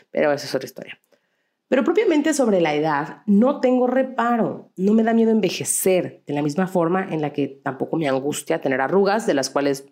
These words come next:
ya noto algunas. No lo puedo evitar, soy una, notoriamente soy una persona que enfatiza mucho su comunicación con expresiones faciales y estoy en paz con eso.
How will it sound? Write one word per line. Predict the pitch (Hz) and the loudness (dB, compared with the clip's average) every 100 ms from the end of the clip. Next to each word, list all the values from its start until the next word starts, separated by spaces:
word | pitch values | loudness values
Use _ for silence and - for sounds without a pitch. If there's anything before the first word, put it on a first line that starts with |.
| - | -12
ya | 143 135 | -4 -2
noto | 143 202 | 0 0
algunas. | 190 175 160 175 208 - - - - | 2 2 0 0 -4 -12 -14 -10 0
No | 269 | 2
lo | 339 | 4
puedo | 339 349 | 2 2
evitar, | 330 339 - - | 2 0 -2 0
soy | 262 262 | 2 2
una, | 262 226 | 0 0
notoriamente | 214 226 233 240 247 233 | 2 4 4 2 2 2
soy | 240 | 2
una | 233 233 | 2 2
persona | 208 208 202 | 0 2 0
que | 208 | 2
enfatiza | 185 175 - - 170 | -2 -2 -2 0 2
mucho | 196 208 226 226 | 4 4 4 2
su | 208 | 0
comunicación | 214 185 175 165 160 151 | 0 0 2 0 -2 0
con | 170 | -2
expresiones | 160 - 127 120 - | -2 -4 -6 -8 -6
faciales | 156 - 202 196 160 | -4 -2 0 0 0
y | - 269 311 302 | 2 2 2 0
estoy | 196 170 | 0 2
en | 170 | 2
paz | 160 185 | 0 -4
con | - 220 | -4 -8
eso. | - | -8